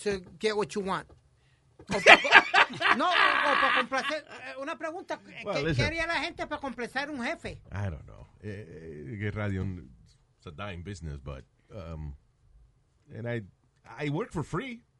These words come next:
Speaker 1: I did the same. I worked for two and a half years for free.
Speaker 2: Is that legal? Having a, a child working for free in a radio sta-, it's not, but I did it. You know what I'm saying? Um, again, I guess es, es lo que hasta donde tú quieras llegar o hasta donde tú te sientas cómodo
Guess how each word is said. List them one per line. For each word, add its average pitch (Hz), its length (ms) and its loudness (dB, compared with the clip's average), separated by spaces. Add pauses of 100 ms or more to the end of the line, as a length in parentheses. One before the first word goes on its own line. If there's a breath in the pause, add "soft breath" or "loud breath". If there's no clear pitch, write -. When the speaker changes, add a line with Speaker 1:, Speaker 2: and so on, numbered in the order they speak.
(440)
Speaker 1:
I 285 140 -2
did 254 160 -8
the 269 80 -8
same. 254 300 -4
I 233 100 -2
worked 269 240 -2
for 254 80 -10
two 285 220 -8
and 269 80 -4
a 262 40 0
half 254 220 -2
years 254 200 -8
for 220 120 -20
free. 220 320 -6
Speaker 2:
Is 117 160 2
that 104 200 0
legal? 139 380 -4 (140)
Having 123 320 -2
a, 113 240 0
a 117 80 -4
child 135 460 -4
working 143 320 -6
for 120 140 -6
free 156 300 0
in 160 80 -4
a 160 80 -2
radio 170 220 -4
sta-, - 140 -12
it's 131 180 -2
not, 180 260 -6
but 107 160 -10
I 117 160 -8
did 175 200 -12
it. - 80 -20 (180)
You 98 80 -16
know 113 220 -14
what 120 100 -12
I'm 123 100 -14
saying? 120 220 -14 (680 soft breath)
Um, 104 500 -6 (1600)
again, 131 440 2 (520)
I 120 120 2
guess 139 260 0
es, 135 340 -4
es 123 160 0
lo 127 160 2
que 117 200 -2
hasta 107 200 -2
donde 107 220 0
tú 113 200 -4
quieras 117 360 -4
llegar 101 260 -2
o 92 100 2
hasta 90 200 -4
donde 92 260 -2
tú 101 320 -2
te 107 100 -2
sientas 98 360 -6
cómodo 78 520 -4